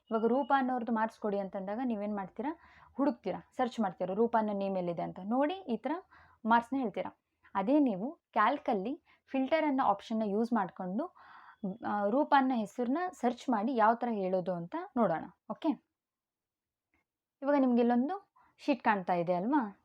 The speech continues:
ನೀವು ತಯಾರು ಮಾಡಿರುವಂಥ ಒಂದು ಶೀಟ್ ಇದೆ. So ಇದಕ್ಕೆ ಫಸ್ಟು ನಂಬರಿಂಗ್ ಹಾಕೋಣ, ಯಾವ ಥರ ಆಟೋಮೆಟಿಕ್ ನಂಬರ್ ಹಾಕೋದು ಅಂತ. ಓಕೆ, ಇಲ್ಲಿ ಒಂದ್ ಅಂತೆ, ಫಸ್ಟ್ ಒನ್ ಅಂತ ಕೊಡ್ತೀರಾ, ಕೊಟ್ಟು just ಏನ್ ಮಾಡ್ತೀರಾ, ಇಲ್ಲಿ ಪ್ಲಸ್ ಮಾರ್ಕ್ ಇದೆ ಅಲ್ವಾ, ಪ್ಲಸ್ ಮಾರ್ಕ್ ತೊಗೊಂಡು ಈ ಥರ ಡ್ರ್ಯಾಗ್ ಮಾಡ್ತೀರಾ.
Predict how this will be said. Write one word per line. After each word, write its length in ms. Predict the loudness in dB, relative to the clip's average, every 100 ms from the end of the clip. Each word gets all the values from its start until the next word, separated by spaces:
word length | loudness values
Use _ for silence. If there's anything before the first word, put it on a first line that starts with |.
| -20 _ -4
ನೀವು 140 | 0 4
ತಯಾರು 260 | 6 6
ಮಾಡಿರುವಂಥ 380 | 6 2 -2 -2
ಒಂದು 140 | -2 -2
ಶೀಟ್ 300 | -4 -4 -4
ಇದೆ. 140 | -4
So 300 | -4 -2 -2
ಇದಕ್ಕೆ 180 | 0 -2
ಫಸ್ಟು 420 | -4 -6 -8 -2
ನಂಬರಿಂಗ್ 520 | 4 6 6 4 2
ಹಾಕೋಣ, 300 | -2 -4 -6 -6 _ _ 2
ಯಾವ 120 | 2
ಥರ 120 | 4
ಆಟೋಮೆಟಿಕ್ 460 | 2 2 -2 -2 -4
ನಂಬರ್ 260 | 0 0 -2
ಹಾಕೋದು 360 | -4 -4 -6
ಅಂತ. 200 | -10 -10
ಓಕೆ, 240 | -12 -4 -4 -4 _ _ _ _ _
ಇಲ್ಲಿ 140 | -2 4
ಒಂದ್ 300 | 6 6 6
ಅಂತೆ, 280 | 2 0 -2
ಫಸ್ಟ್ 280 | -4 -2
ಒನ್ 260 | 0 2 2
ಅಂತ 180 | 0 -2
ಕೊಡ್ತೀರಾ, 600 | -2 -2 -2 -2 -4 -6 -2
ಕೊಟ್ಟು 360 | -2 -2 -6 -6 -10 -20 -20 _ 2
just 320 | 4 4 2
ಏನ್ 120 | 2
ಮಾಡ್ತೀರಾ, 480 | 2 -2 -2 -2 -2
ಇಲ್ಲಿ 160 | -2 -2
ಪ್ಲಸ್ 320 | 2 0 4
ಮಾರ್ಕ್ 240 | 2 2 0
ಇದೆ 120 | 0
ಅಲ್ವಾ, 220 | 0 -2
ಪ್ಲಸ್ 340 | 4 2 4
ಮಾರ್ಕ್ 240 | -4 -4 -6
ತೊಗೊಂಡು 280 | -4 -2 -2
ಈ 60 |
ಥರ 120 | -2 -2
ಡ್ರ್ಯಾಗ್ 300 | 4 4 4
ಮಾಡ್ತೀರಾ. 360 | -4 -4 -4